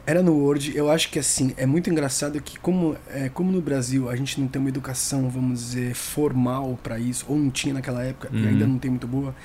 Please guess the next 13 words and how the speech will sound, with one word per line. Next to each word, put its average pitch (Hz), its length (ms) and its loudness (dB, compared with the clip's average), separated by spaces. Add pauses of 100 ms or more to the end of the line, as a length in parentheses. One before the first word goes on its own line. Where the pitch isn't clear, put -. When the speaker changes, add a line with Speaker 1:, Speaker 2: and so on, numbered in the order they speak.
(720)
Speaker 1:
é 156 80 0
assim, 135 440 4
é, 139 400 0
não 175 120 6
existia 190 480 4
essa 185 200 2
troca 160 520 2
entre 156 160 0
roteiristas, 143 800 -2
não 143 100 2
existia 139 640 -2
sites, 131 880 0
é, 120 360 -2